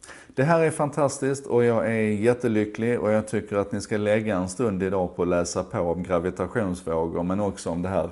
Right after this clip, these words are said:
ligo. Ja, fan, det finns en, en, eh, variant i Europa också som heter Virgo, men den är inte riktigt lika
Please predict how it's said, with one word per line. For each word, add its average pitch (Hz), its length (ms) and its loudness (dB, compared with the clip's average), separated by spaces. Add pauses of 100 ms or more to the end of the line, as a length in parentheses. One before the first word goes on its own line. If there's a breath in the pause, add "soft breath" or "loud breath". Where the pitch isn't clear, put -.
ligo. 87 560 2 (420 loud breath)
Ja, 82 260 -4 (260)
fan, 98 240 0
det 113 100 6
finns 113 280 2
en, 107 160 0
en, 107 260 0
eh, 101 180 2
variant 104 540 2
i 90 180 4
Europa 95 580 0
också 92 220 -2
som 87 120 -6
heter 82 160 -2
Virgo, 85 480 0
men 87 160 -4
den 90 140 -2
är 95 60 -2
inte 98 140 -8
riktigt 90 360 -6
lika 85 280 -4